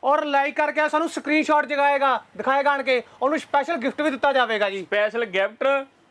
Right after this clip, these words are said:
Speaker 2: ਦਿੱਤਾ ਜਾਣਾ।
Speaker 1: ਹਾਂਜੀ,
Speaker 2: ਜੇ
Speaker 1: ਹਾਂ।
Speaker 2: ਕੋਈ ਵੀਡੀਓ ਸ਼ੇਅਰ ਕਰਕੇ ਆਊਗਾ,
Speaker 1: ਸ਼ੇਅਰ ਕਰਕੇ ਆਏਗਾ, ਲਾਈਕ ਕਰਕੇ ਆਏਗਾ,
Speaker 2: ਲਾਈਕ
Speaker 1: ਫਾਲੋ ਕਰਕੇ
Speaker 2: ਕਰਕੇ,
Speaker 1: ਆਏਗਾ।
Speaker 2: ਫੋ-, ਫਾਲੋ ਕਰਕੇ
Speaker 1: ਸਾਨੂੰ
Speaker 2: ਆਊਗਾ।
Speaker 1: ਸਕਰੀਨਸ਼ਾਟ ਦਿਖਾਉਣਾ ਜੀ ਇਹਦਾ।
Speaker 2: ਹਾਂ, ਹਾਂਜੀ। ਤੇ ਬਾਈ ਇੱਕ, ਇੱਕ ਮੈਨੂੰ ਹੋਰ ਦਿਖਾ ਯਾਰ ਗੱਦਾ।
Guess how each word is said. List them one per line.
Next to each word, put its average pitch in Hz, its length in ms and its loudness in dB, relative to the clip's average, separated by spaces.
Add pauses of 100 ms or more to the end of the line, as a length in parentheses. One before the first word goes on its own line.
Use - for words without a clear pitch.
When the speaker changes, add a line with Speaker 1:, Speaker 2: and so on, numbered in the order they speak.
(140)
Speaker 2:
ਦਿੱਤਾ 220 360 0
ਜਾਣਾ। 180 420 0 (180)
Speaker 1:
ਹਾਂਜੀ, 226 200 2
Speaker 2:
ਜੇ 220 60 2
Speaker 1:
ਹਾਂ। 214 80 0
Speaker 2:
ਕੋਈ 240 100 -2
ਵੀਡੀਓ 226 280 0
ਸ਼ੇਅਰ 226 320 0
ਕਰਕੇ 247 400 0
ਆਊਗਾ, 247 360 2 (840)
Speaker 1:
ਸ਼ੇਅਰ 262 240 0
ਕਰਕੇ 269 360 0
ਆਏਗਾ, 285 280 2
ਲਾਈਕ 269 320 0
ਕਰਕੇ 277 260 2
ਆਏਗਾ, 285 140 2
Speaker 2:
ਲਾਈਕ 185 140 2
Speaker 1:
ਫਾਲੋ 262 140 -2
ਕਰਕੇ 240 100 2
Speaker 2:
ਕਰਕੇ, 233 160 0
Speaker 1:
ਆਏਗਾ। 196 220 0
Speaker 2:
ਫੋ-, 214 300 0
ਫਾਲੋ 214 260 2
ਕਰਕੇ 175 300 -2
Speaker 1:
ਸਾਨੂੰ 247 100 2
Speaker 2:
ਆਊਗਾ। 311 100 -2
Speaker 1:
ਸਕਰੀਨਸ਼ਾਟ 302 420 2
ਦਿਖਾਉਣਾ 254 300 0
ਜੀ 320 60 0
ਇਹਦਾ। 302 280 2 (260)
Speaker 2:
ਹਾਂ, 156 340 0
ਹਾਂਜੀ। 180 380 -2 (300)
ਤੇ 247 60 -2
ਬਾਈ 208 320 -2 (460)
ਇੱਕ, 202 200 -4
ਇੱਕ 214 400 -6
ਮੈਨੂੰ 196 280 -8
ਹੋਰ 151 280 -8
ਦਿਖਾ 139 340 -6
ਯਾਰ 123 180 -14
ਗੱਦਾ। 117 320 -20